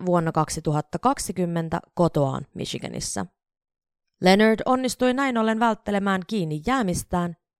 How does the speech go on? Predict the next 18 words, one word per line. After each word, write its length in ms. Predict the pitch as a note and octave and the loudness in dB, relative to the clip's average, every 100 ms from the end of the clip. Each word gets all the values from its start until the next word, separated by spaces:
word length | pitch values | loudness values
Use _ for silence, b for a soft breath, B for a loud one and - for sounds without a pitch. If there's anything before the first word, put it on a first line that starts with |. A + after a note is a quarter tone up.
| _ _ | _ _
neljänkymmenenyhdeksän 1400 | G3 F3+ D#3+ D3+ E3 E3 F3 F#3+ C4 B3 E3+ - F3 D#3+ - _ | 2 4 2 0 0 0 -2 -2 -2 0 -2 -2 -4 -4 -8 _
ja 200 | D#3+ C#3+ - _ _ | -2 -2 -2 _ _
puolen 400 | D#3+ C#3 B2 - | 4 4 2 -4
vuoden 300 | A2 G#2+ - - | -2 -2 -6 -10
ajan. 340 | - - D#3+ - _ _ _ _ _ _ _ _ _ _ _ _ _ _ _ _ _ _ _ | -10 -8 -10 -12 _ _ _ _ _ _ _ _ _ _ _ _ _ _ _ _ _ _ _
Viimeisimmät 640 | D#3+ C4 F#4 F#4 F4 D4 - | 0 2 0 -2 -2 -4 -4
tiedot, 360 | D#4 A#3+ E3+ - | 0 2 0 0
joita 280 | F#3+ F#3 - | 2 2 4
onnistuin 600 | G#3 F3+ E3 - F3 E3+ | 2 2 -2 2 2 4
Leonardista 600 | F3 D#3 D3+ D#3 - F3 | 4 2 0 -4 0 4
löytämään, 600 | A3+ D4 F3 E3 E3 F3+ _ _ _ - | 4 4 0 0 -2 -4 _ _ _ 2
olivat 300 | B3 C#4 C#4+ | 2 2 -2
hänen 280 | C#4 C4 A3+ | -2 -2 4
vuoden 300 | A#3+ G#3 F#3+ | 4 4 2
kaksituhatta 600 | F#3 - - D3+ D#3+ F3+ | 0 0 0 0 0 -2
kaksikymmentä 680 | - - - F#3+ E3+ E3 D#3+ | 0 0 0 0 0 -2 0
pidätyksensä 680 | F#3 D#3+ C#3+ - - - - - | 2 2 0 -6 -8 -8 -8 -8
jälkeen. 560 | - - - - - | -8 -8 -8 -8 -8